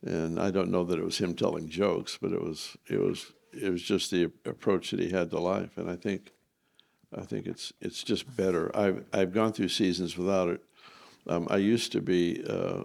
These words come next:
you know, in growing up, I, you know, I'd be more the class clown than, than, than anything.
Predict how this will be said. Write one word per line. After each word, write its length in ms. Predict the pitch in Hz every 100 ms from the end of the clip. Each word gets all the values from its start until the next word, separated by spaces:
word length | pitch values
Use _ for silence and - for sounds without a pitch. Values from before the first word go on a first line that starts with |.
| -
you 120 | -
know, 120 | -
in 260 | 90 - 92
growing 400 | 92 104 92 90
up, 300 | 95 85 - 85
I, 260 | 101 87 - _ _ _ _ _
you 160 | - 92
know, 140 | 90
I'd 140 | 87 92
be 140 | 90 -
more 220 | 101 95
the 100 | 90
class 340 | - 90 87 -
clown 420 | - 90 85 87
than, 220 | 90 87 - _ - - - - - - -
than, 400 | 92 92 87 87 - - -
than 380 | - 98 98 92
anything. 560 | 92 95 92 98 92